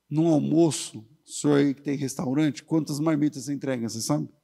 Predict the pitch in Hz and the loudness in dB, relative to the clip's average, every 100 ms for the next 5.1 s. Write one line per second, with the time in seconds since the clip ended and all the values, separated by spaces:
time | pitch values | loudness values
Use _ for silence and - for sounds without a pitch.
0 | _ 117 - - - 127 135 127 127 139 | _ -18 -16 -18 -6 0 0 0 2 2
1 | 131 135 127 131 117 - _ _ - 139 | 4 4 4 2 0 -4 _ _ -4 -2
2 | 139 135 135 120 - _ _ _ _ _ | 0 -2 -4 -6 -10 _ _ _ _ _
3 | _ _ _ _ _ _ _ _ _ _ | _ _ _ _ _ _ _ _ _ _
4 | _ _ - - 151 - 151 151 143 120 | _ _ -4 2 2 2 0 0 0 -2
5 | - | -8